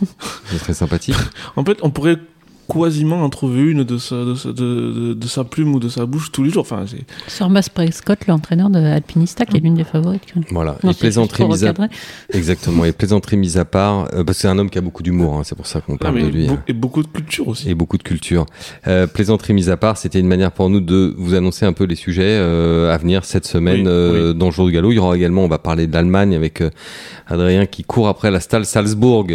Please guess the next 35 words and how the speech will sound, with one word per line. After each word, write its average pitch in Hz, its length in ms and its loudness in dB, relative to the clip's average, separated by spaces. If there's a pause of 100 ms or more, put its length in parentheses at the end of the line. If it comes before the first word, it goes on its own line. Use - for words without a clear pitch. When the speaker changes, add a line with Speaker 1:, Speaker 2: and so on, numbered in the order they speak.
Speaker 2:
Donc 80 220 -2
on 90 60 2
devrait 82 220 2
en 90 200 4
apprendre - 960 -4
plus 104 220 0
sur - 200 -4
les, 78 300 0 (560)
les 80 120 -4
inventeurs 90 340 0
de 85 60 -6
la 78 60 0
saucisse 101 400 -2
de 90 80 2
Salzbourg. 90 560 2 (280)
Non, 104 100 4
c'est 156 120 2
de 85 40 -4
la 87 80 -2
saucisse 107 320 -6
de 92 60 -2
Strasbourg, 85 540 -2 (120)
donc 90 120 -8
ça - 80 -6
marche 82 220 -4
pas. 131 300 -2 (500)
Euh, 98 720 4
on 110 140 4
aura 110 180 4
également, 107 520 2
euh, 87 540 4
le 87 240 4
lien 110 280 4
entre, 92 540 0 (440)
euh, 57 260 -4